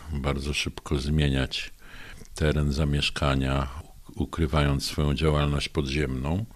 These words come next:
To mu się przez trzy, cztery lata udawało. Najpierw w czterdziestym siódmym roku został krótko aresztowany pod zarzutem współpracy z Niemcami i tutaj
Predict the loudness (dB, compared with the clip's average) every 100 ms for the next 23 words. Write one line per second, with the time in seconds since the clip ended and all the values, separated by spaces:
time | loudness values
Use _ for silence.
0 | -16 -16 -12 0 4 4 4 0 2 2
1 | 2 2 0 -4 -6 -4 -4 -4 -10 -2
2 | 2 4 2 2 0 2 4 6 4 4
3 | 2 2 2 0 -4 -6 -2 2 2 4
4 | 4 4 2 2 0 -6 -18 -18 -16 -16
5 | -16 -12 -2 0 2 2 0 -2 -4 -6
6 | -2 0 -2 -4 -2 -2 -2 0 2 2
7 | 2 0 -2 -2 -2 -2 -2 -4 -4 -4
8 | -4 -6 -16 -14 -12 -4 -2 0 0 0
9 | 2 4 6 4 0 -4 -2 0 0 0
10 | 0 0 -2 -2 0 0 0 -2 -4 -8
11 | -18 -10 -6 0 4 6 4 4 6 6
12 | 4 4 4 4 2 0 -4 -4 0 2
13 | 0